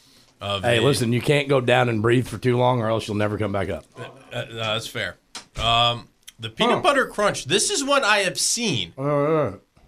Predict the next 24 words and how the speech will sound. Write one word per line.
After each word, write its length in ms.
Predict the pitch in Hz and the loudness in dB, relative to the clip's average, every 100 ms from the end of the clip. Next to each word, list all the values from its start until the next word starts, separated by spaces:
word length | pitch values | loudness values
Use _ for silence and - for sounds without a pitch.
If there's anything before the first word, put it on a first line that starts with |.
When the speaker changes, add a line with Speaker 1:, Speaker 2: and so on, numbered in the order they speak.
| - _ _ _ _ | -20 _ _ _ _
Speaker 1:
I've 200 | 139 165 | -8 -6
never 340 | 165 185 202 196 | 0 0 2 0
had 280 | 147 202 143 | 2 2 2
it, 160 | 92 | -4
though. 180 | 90 65 _ _ | -10 -18 _ _
Truth 260 | - 196 220 | -6 -4 -2
be 100 | 220 | -2
told, 240 | 196 208 156 | 0 2 2
I 100 | 175 | 2
don't 140 | 202 | 0
think 120 | 190 | 0
I've 160 | 175 143 | 0 0
ever 260 | 151 156 165 | 0 0 0
had 240 | 165 147 | 0 0
it. 160 | 90 - _ _ _ _ _ _ _ _ _ _ _ _ _ _ _ _ _ _ _ - - _ _ _ _ _ _ _ _ _ _ _ - | -4 -12 _ _ _ _ _ _ _ _ _ _ _ _ _ _ _ _ _ _ _ -20 -20 _ _ _ _ _ _ _ _ _ _ _ -4
It's 460 | 175 190 - - - _ _ _ _ _ | -4 -4 -8 -10 -10 _ _ _ _ _
Speaker 2:
I 40 | 110 | -6
don't 220 | 107 98 | -2 -2
like 80 | 85 | -6
it. 120 | 90 - | -12 -2
Speaker 1:
like 240 | 156 165 | -2 -2
a 80 | 143 | -6
peanut 480 | - 196 233 220 170 | -6 -4 -2 -2 0
butter. 420 | 175 175 170 | 2 2 0